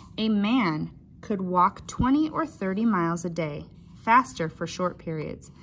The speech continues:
but always depending on conditions of land, weather, and footgear. Fifteen miles a day was standard.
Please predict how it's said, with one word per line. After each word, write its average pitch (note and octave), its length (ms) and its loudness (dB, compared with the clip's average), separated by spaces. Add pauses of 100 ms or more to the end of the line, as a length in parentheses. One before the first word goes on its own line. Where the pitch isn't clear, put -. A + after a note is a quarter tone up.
(300)
but F#3+ 140 0
always A3+ 480 6
depending F3+ 520 -2
on F3+ 140 -2
conditions E3+ 540 -4
of E3 140 -6
land, E3+ 460 -4 (200)
weather, D3+ 440 -4 (140)
and F3+ 160 -4
footgear. D#2+ 540 -10 (600)
Fifteen D#4 380 -2
miles A#3+ 300 2
a C4 60 2
day E3+ 260 -2
was E3 200 -6
standard. - 540 -10